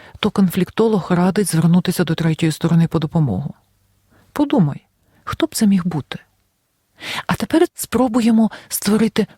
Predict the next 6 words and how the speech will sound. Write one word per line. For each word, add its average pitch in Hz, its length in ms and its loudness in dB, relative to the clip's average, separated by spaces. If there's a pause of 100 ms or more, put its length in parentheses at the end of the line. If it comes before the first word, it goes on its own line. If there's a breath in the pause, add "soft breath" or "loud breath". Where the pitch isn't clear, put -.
модель 185 540 4
конфлікту. - 640 -6 (680)
Що - 280 -4
потрібно 208 680 -2 (140)
для 185 160 0
того, 277 420 -2